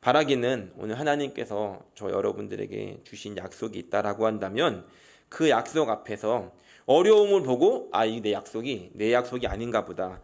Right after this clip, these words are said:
그 어려움을 보고 그 고생길을 보면서 슬며시 그 자리를 빠지는 삶이 아니라 하나님께서 주신 약속이 있다라고 한다면 그 하나님의 약속을 신뢰하고 도전함으로 그 사이에 끼어들어서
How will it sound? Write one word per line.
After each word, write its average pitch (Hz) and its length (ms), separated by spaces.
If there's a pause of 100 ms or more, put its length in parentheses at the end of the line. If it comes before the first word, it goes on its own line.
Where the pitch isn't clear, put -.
(320)
그 165 200
어려움을 190 560
보고 120 360
그 147 100
고생길을 190 600
보면서 123 580 (220)
슬며시 220 720
그 151 100
자리를 131 420
빠지는 170 420
삶이 160 300
아니라 107 560 (340)
하나님께서 226 640
주신 180 280
약속이 151 360
있다라고 147 440
한다면 131 640
그 - 80
하나님의 147 280
약속을 127 400
신뢰하고 190 920 (280)
도전함으로 190 680
그 175 100
사이에 175 720
끼어들어서 139 800